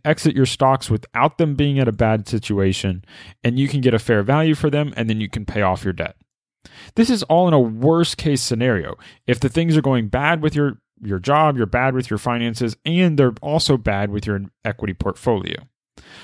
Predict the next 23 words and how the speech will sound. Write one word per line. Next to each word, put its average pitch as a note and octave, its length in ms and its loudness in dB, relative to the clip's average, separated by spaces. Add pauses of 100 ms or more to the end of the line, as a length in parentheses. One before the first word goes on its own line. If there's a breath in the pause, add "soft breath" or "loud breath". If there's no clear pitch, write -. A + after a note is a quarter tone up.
(140 loud breath)
But D3+ 140 2
by F3 100 6
using F3+ 420 2
a C#3 40 2
mortgage E3+ 540 0
debt, B2+ 160 4
you've C3 220 0
eliminated C#3 800 0
some C#3 260 -2
of C#3+ 100 2
those C3 180 4
concurrent A#2 540 -2
risks C#3+ 480 0
that B2 160 -2
might A2+ 180 0
have G#2 100 0
happened F#3 520 -2
if A#2 180 -2
you A#2+ 80 0
were A#2 100 0
using G#2 420 0
margin G#2 440 0
debt. - 200 -10